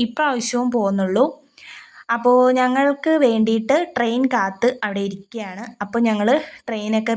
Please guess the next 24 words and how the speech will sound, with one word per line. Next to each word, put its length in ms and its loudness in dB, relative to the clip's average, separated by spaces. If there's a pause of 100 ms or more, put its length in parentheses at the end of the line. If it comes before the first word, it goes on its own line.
പിടിച്ച്, 460 -2 (440)
ആ, 100 -4 (960)
കായംകുളത്ത് 560 -2
വന്നിറങ്ങി. 580 -2 (380)
അവിടുന്ന് 480 0
പിന്നെ 260 2
ബസ് 240 -2
പിടിച്ച് 360 -2
പഴകുളത്ത് 560 -2
വന്നിറങ്ങി. 440 -6 (200)
അവിടുന്ന് 440 0
പിടിച്ച് 400 -4
പിന്നെ 320 4 (320)
ഓട്ടോ 360 4 (100)
പിടിച്ച് 340 2
ഞങ്ങൾ 280 -4
ഇതാ 180 -2
വീട്ടിൽ 560 -2
ഇതാ 120 0 (120)
ഇളമ്പള്ളിലോട്ട് 1000 -4
വന്നുകൊണ്ടിരിക്കുക 920 -4
കേട്ടോ. 300 -2 (920)
അപ്പോൾ 180 -4 (120)
ഈ 20 -2